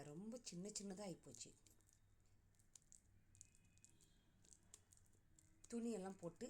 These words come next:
வைக்கக்கூடாது. துணி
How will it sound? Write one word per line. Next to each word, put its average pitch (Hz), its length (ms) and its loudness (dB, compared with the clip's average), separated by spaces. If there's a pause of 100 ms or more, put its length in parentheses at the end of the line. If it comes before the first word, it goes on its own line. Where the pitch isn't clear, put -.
(520)
வைக்கக்கூடாது. 139 540 -2 (4000)
துணி 214 160 8